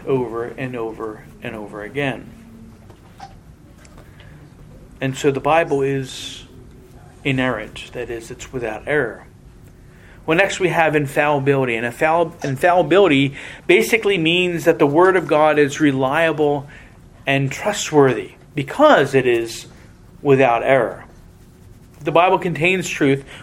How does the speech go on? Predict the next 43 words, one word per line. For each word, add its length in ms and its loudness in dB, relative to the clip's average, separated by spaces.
We 80 -2
can 140 0
trust 340 -2
the 60 4
Bible 340 2
as 140 0
being 320 -2
the 80 -2
very 340 0
Word 380 -2
of 100 -8
God. 400 2
And 160 -2
so 160 6
again, 380 0
we 80 -4
see 160 -4
that 160 4
infallibility 880 2
is 140 -4
closely 440 -2
related 480 0
to 140 0
inerrancy. 680 0
Obviously, 380 4
if 140 2
God's 340 6
Word 300 6
is 100 4
perfect 480 2
and 80 -2
without 240 2
error, 260 4
then 140 2
it 140 -4
can 160 -4
be 100 0
relied 420 2
upon, 400 0
it 120 -6
can 100 -4
be 80 -4
trusted, 640 -4